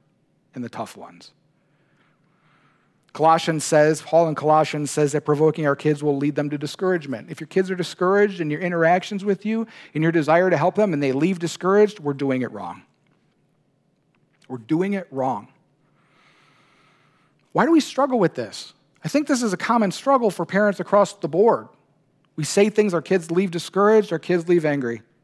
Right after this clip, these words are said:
instead of hearing what it is that we have to say and trusting that what we're saying is a sa-, is a sacrifice to them. Well, a couple of things, four of them actually, briefly. Fear.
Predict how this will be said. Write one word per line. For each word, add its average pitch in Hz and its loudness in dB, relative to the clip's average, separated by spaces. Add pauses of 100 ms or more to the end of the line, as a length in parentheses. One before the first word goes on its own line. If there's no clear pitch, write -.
(640)
instead 180 2
of 151 -2
hearing 226 2
what 202 6
it 180 4
is 170 4
that 175 2
we 170 2
have 151 0
to 151 -10
say 170 0
and 143 -4
trusting 170 0 (340)
that 160 4
what 190 4
we're 180 0
saying 196 0 (100)
is 170 2
a 143 -2
sa-, 180 -2
is 147 -6
a 135 -6
sacrifice 170 0 (160)
to 123 -12
them. 110 -8
Well, 175 0
a - -20
couple 160 0
of 156 -2
things, 110 -8
four 147 0
of 127 0
them 127 -4
actually, 127 -6
briefly. 127 -4
Fear. 151 0